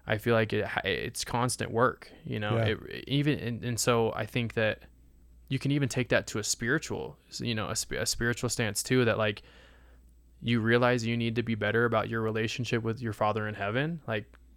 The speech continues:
Speaker 1: okay, then
Speaker 2: Mm-hmm.
Speaker 1: do the work. You
Speaker 2: Yeah.
Speaker 1: know, like, it takes work. It's
Speaker 2: Yeah.
Speaker 1: not like
Speaker 2: Yeah.
Speaker 1: you're gonna be able to make these habit changes overnight.
Speaker 2: Yeah.
Speaker 1: And you're one hundred percent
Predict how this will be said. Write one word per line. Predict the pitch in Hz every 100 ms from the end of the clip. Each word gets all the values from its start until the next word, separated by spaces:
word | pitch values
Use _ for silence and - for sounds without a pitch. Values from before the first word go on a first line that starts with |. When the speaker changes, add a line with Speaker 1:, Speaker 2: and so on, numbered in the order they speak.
| -
Speaker 1:
okay, | - 160
then | 123
Speaker 2:
Mm-hmm. | 104
Speaker 1:
do | 110 117
the | 123
work. | 139 151 - - - -
You | 110
Speaker 2:
Yeah. |
Speaker 1:
know, | 113
like, | 117 113
it | - 110
takes | - 147 -
work. | 117 143 135 - -
It's | 113 113
Speaker 2:
Yeah. | 120
Speaker 1:
not | 127
like | 135 123 - - -
Speaker 2:
Yeah. | 117 117 -
Speaker 1:
you're | -
gonna | 123
be | 123
able | 123
to | 120
make | 120 120
these | 120
habit | 104 117 131 135
changes | - 110 110 110 113 107 -
overnight. | 110 117 123 117 117 117 -
Speaker 2:
Yeah. | 117 107 101 - - -
Speaker 1:
And | 117 110 104 101 - - - _ - - - - - - -
you're | 120 113 104
one | 104 107
hundred | - 147 139
percent | 131 117 131 120 -